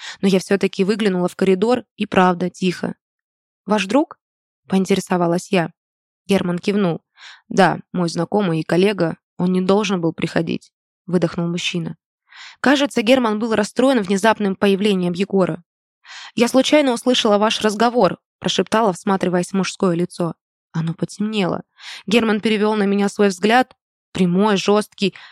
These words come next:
Теперь настала моя очередь пугаться. "И что вы слышали?" "Он сказал, ваш друг, что вы сбежали со дня рождения", пролепетала я. "Да, сбежал".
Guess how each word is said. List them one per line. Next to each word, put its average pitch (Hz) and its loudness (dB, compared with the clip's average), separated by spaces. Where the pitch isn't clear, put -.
Теперь 233 2
настала 190 0
моя 196 2
очередь - -2
пугаться. 170 -4
"И 165 -2
что 202 0
вы 185 -2
слышали?" 175 -4
"Он 240 0
сказал, 277 2
ваш 190 2
друг, 226 0
что - 0
вы 262 0
сбежали 240 2
со 226 -4
дня 220 -2
рождения", 214 -2
пролепетала 180 -2
я. 170 -4
"Да, 180 0
сбежал". 156 -4